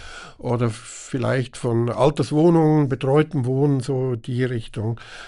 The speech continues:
Äh, es sind sehr selten Anfragen von Architekten, die, äh, fragen mich eigentlich sehr selten an.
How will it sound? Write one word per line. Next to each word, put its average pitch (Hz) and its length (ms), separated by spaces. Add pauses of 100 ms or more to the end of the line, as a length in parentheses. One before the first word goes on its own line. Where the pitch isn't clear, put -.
(160)
Äh, 123 340
es - 160
sind 147 120
sehr 156 320
selten 139 400
Anfragen 120 460
von 123 120
Architekten, 110 760
die, 113 400 (180)
äh, 117 300 (920)
fragen 123 240
mich 123 160
eigentlich 113 300
sehr 117 100
selten 104 380
an. 104 240